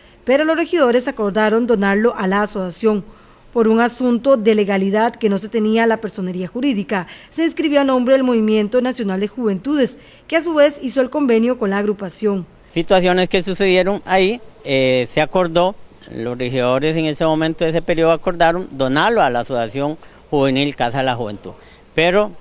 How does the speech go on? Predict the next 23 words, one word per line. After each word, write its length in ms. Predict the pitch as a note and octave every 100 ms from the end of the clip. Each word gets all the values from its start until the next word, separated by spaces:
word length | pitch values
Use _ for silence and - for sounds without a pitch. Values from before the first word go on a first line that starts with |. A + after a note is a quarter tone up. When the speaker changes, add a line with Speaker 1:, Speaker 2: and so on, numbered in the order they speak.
| -
Speaker 2:
reiterando 640 | C#3+ D#3 F3 E3+ F#3 F#3+
que 120 | D#3
por 160 | B2+ C3
una 160 | F3+
cuestión 540 | G#3+ G3 - G3 F#3+ F#3+ - - -
de 320 | C#3 C3+ D3+
meramente 800 | D3+ E3 F3+ F#3 F3+ G3 F#3+ F3
formalismo, 600 | F#3 F3 F3+ F#3 F#3+ E3+
de 100 | C#3
que 160 | - B2
no 300 | C3 E3 G#3
teníamos 420 | G3+ G3 F#3 F#3
la 80 | E3+
personería 600 | F#3 F3+ F3+ F3 F3 F3
en 40 |
ese 160 | F3 F#3
momento, 460 | F3+ E3 D#3+ G3+ - - - - - -
pues 160 | -
se 180 | - A#2+
puso 460 | - C#3 C#3 E3+ F#3 -
a 140 | B2
nombre 400 | B2+ B2+ C3+ D#3
de 240 | C#3 D#3+